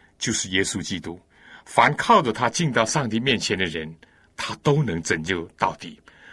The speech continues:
凡是奉着主耶稣基督的名祈求的，就必得着；寻找就寻见；叩门的，他就为我们开门。最后呢，我讲讲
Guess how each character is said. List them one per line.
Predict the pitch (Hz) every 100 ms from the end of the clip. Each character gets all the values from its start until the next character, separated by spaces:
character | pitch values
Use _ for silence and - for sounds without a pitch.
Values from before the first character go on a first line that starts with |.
| -
凡 | - 143 165
是 | 226
奉 | - 269 170
着 |
主 | - 107
耶 | 110 160
稣 | 214
基 | 160 180
督 | 180
的 | 127
名 | 98 110
祈 | 220 - 98
求 | - 95
的， | - - - - -
就 | 120
必 | - 87
得 | - 80
着； | 107 - _ _ _ - - - -
寻 | - 120 196
找 | 110 95 - - _ _ _ _
就 | - 95
寻 | - 87
见； | 85 110 87 - _ _ -
叩 | - 190
门 | 113 82 82
的， | 92 - _ _ -
他 | - 98
就 | 110
为 | 113 92
我 | 76
们 | 78
开 | - - 85
门。 | 82 - _ _ _ _ _ _ _ _ _ - - _
最 | - 247
后 | 208 175
呢， | 127 - _ _ _ _ _ _ _ _
我 | - 120
讲 | 110 104
讲 | 95 92